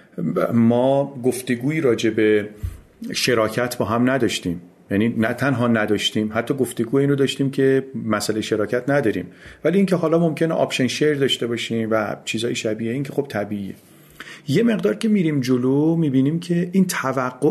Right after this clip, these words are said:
ایجاد می‌شه که آقا ما چی پس؟ من تو این خیلی، اه، تجربه نداشتم و واقعاً تو یه دوره‌ای به یه چالش جدی خوردم و اصلاً فکر نمی‌کردم به این چالش بخورم که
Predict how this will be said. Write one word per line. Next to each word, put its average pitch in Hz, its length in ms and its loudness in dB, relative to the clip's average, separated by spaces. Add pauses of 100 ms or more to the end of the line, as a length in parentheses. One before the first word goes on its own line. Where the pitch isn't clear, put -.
ایجاد 123 400 2
می‌شه 87 340 0 (760)
که 107 360 2
آقا 120 320 -2
ما 120 200 2
چی 127 160 0
پس؟ - 520 -4 (800)
من 170 220 4
تو 220 200 -4
این 190 140 4
خیلی، 170 720 4
اه، 113 460 2 (480)
تجربه 120 440 0
نداشتم 123 600 0 (1400)
و 123 460 0 (800)
واقعاً 123 420 2
تو 139 140 -2
یه 139 140 4
دوره‌ای 127 340 4
به 123 120 2
یه 120 100 4
چالش 110 380 2
جدی 113 420 2
خوردم 90 400 2
و 98 40 0
اصلاً 98 240 0
فکر 151 320 -2
نمی‌کردم 92 460 0
به 92 80 2
این 92 100 2
چالش 90 340 0
بخورم 90 420 -2
که 95 260 0